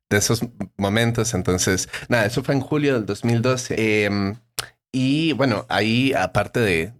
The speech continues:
de varias personas que, que nos fuimos contactando inicialmente, eh, eh, encontré a Ana, Ana Dom,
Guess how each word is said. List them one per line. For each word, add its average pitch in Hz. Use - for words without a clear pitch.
de 85
varias 101
personas 101
que, 82
que -
nos 92
fuimos 104
contactando 107
inicialmente, 110
eh, 90
eh, 90
encontré 104
a 113
Ana, 104
Ana 95
Dom, 107